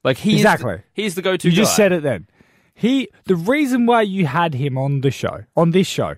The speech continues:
Speaker 2: not a little podcast we do, on the Limestone
Speaker 1: Yeah.
Speaker 2: Coast Radio breakfast show, you brought a guy that gets, like, I swear, like, ten thousand views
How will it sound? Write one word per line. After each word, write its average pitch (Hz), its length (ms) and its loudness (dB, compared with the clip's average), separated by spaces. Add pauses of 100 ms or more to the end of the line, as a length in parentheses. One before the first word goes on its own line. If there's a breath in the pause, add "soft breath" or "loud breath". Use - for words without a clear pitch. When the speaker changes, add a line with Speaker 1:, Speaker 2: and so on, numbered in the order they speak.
Speaker 2:
not 214 200 2
a 262 40 0
little 277 300 -2
podcast 208 540 0
we 180 100 0
do, 196 160 -2 (420 loud breath)
on 208 440 0
the 175 160 -4
Limestone 180 600 -2
Speaker 1:
Yeah. 147 60 -8
Speaker 2:
Coast 147 260 -2
Radio 107 640 -4 (280)
breakfast 101 360 -6
show, 85 300 -8 (600 loud breath)
you 185 200 0
brought 165 360 0 (120)
a 131 100 -4
guy 156 320 0
that 156 180 -4
gets, 131 320 -8
like, 120 320 -6
I 131 100 -2
swear, 170 400 -2
like, 139 240 -6
ten 170 320 -2
thousand 151 380 0
views 123 340 -4